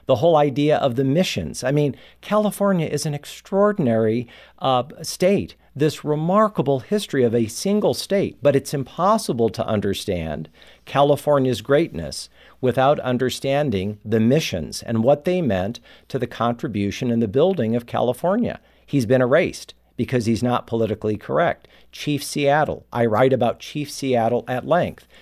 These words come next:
Chief Seattle deserves to be better known. There's a reason that Seattle, Washington is named for this remarkable American Indian. He was so great, Jim, he was the chief of not one but two tribes,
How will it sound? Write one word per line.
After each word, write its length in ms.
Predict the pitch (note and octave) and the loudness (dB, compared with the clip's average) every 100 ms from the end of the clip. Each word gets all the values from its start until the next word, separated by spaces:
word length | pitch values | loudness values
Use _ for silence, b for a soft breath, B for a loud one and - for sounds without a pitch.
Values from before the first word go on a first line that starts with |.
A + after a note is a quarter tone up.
| b | b
Chief 320 | - G3+ A3 | -6 -2 -2
Seattle 600 | - F3 D3+ E3+ F3 A2+ | -2 0 2 4 4 2
deserves 600 | A#2+ C3 A2+ D3 F#3+ A#3 | 2 0 0 2 2 0
to 100 | - | -4
be 140 | A#2+ B2 | 0 2
better 280 | B2+ B2+ D3 | 4 2 2
known. 400 | E3+ A3+ - - B B | 0 0 -4 -8 B B
There's 220 | C#3+ C#3 | 2 4
a 60 | D3+ | 4
reason 580 | C#3+ F#3+ A#3 C#3 G#2 C3 - | 2 2 2 2 -2 -4 0
that 240 | B2+ C3+ | 2 2
Seattle, 520 | - C3+ C3 C#3+ D3+ | -4 0 4 6 6
Washington 720 | C3+ C3+ E3 - C3 G2 G2+ - B B | 6 4 4 0 -4 -2 -2 -6 B B
is 200 | C#3+ A2 | -2 0
named 280 | C3 D#3+ D#3+ | 0 0 0
for 140 | C3 | -2
this 280 | A2+ A#2 - | -2 -4 -4
remarkable 760 | A#2+ A#2+ C#3 F3+ - G#2 G#2+ - | -2 2 4 2 0 0 0 0
American 540 | A2 A2 A2+ A#2+ B2+ | -2 2 0 0 -2
Indian. 420 | D#3 G#3+ E2+ - B B B | -2 -2 -4 -6 B B B
He 120 | F3 | -4
was 180 | D#3+ - | -2 -2
so 220 | - E3+ | 0 -2
great, 320 | D#3 D#3 G3+ | 0 -2 -2
Jim, 300 | - G2+ A#2 - | -4 -2 -2 -4
he 120 | D#3 | -2
was 160 | D3 | -2
the 100 | B2 | -2
chief 400 | C3+ - D3+ D3+ | -6 -6 -6 -6
of 100 | A#2+ | -4
not 260 | B2 C3+ - | -2 -2 -2
one 300 | A#2+ D#3 E3+ | 2 2 2
but 200 | B2+ - | -2 -4
two 240 | - F3 | -6 -4
tribes, 640 | E3+ E3+ - - - - | -2 -2 -2 -2 -4 -10